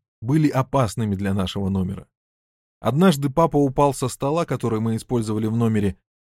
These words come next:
и толстая заноза длиной четыре дюйма и шириной полдюйма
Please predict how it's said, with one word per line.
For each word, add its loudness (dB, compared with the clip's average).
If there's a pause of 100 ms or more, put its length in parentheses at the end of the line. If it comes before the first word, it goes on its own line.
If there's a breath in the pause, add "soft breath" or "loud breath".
(120)
и -6
толстая 2
заноза 2
длиной -2
четыре -6
дюйма 0
и -2
шириной -2
полдюйма -2